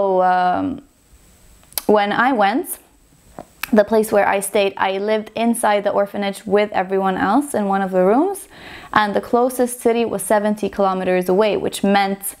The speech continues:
in any of my free time, I was still at the orphanage and still with the same kids, and I had nobody else to interact with.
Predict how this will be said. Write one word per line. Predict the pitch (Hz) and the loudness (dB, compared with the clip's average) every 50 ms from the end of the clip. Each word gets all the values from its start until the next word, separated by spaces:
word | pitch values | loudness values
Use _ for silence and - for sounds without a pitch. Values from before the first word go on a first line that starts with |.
| - - - - - _ _ - | -20 -20 -20 -20 -20 _ _ 0
in | 202 196 - | 0 0 0
any | - - 247 262 254 240 | 0 0 2 2 2 0
of | 208 196 - | 0 0 -2
my | 185 190 | -2 -4
free | 185 - 202 208 | 0 0 0 0
time, | 202 - 226 220 214 - | 2 2 0 0 0 0
I | 185 185 | -2 -2
was | 185 190 | -2 -6
still | - - - 220 202 185 180 | -6 -2 0 2 2 2 0
at | 185 - | -2 -4
the | - | -4
orphanage | - - 180 - - 185 185 185 185 | -4 -4 -4 -4 -4 -4 -2 -2 0
and | 190 190 190 | -2 -2 -2
still | - - - 233 220 202 | -4 -2 0 2 2 2
with | 196 196 | 0 -2
the | - 190 | -4 -6
same | - 196 190 185 | -4 -4 -4 -2
kids, | 185 233 226 214 220 - | 0 0 0 0 -2 -4
and | - 190 | -4 -2
I | 196 196 | -2 0
had | 190 196 190 185 | 0 0 2 2
nobody | 196 202 202 196 208 202 190 | 2 2 2 2 0 0 0
else | - 190 190 - | -2 -4 -4 -6
to | - | -8
interact | - 190 185 - - 180 185 - - | -8 -8 -6 -2 -2 -4 -4 -4 -6
with. | - 90 180 - - | -8 -8 -8 -8 -12